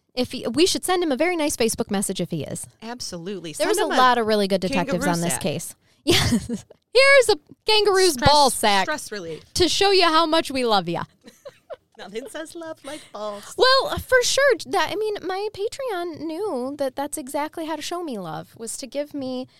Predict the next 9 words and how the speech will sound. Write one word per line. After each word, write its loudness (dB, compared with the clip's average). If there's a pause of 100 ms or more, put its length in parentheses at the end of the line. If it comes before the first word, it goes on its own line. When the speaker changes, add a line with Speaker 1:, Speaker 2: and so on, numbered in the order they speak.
(180)
Speaker 1:
the -10 (120)
scrotum -6
sack -8
of -6
a -6
wild -10
animal. -8 (220)
<laughs> -20 (480)
So 2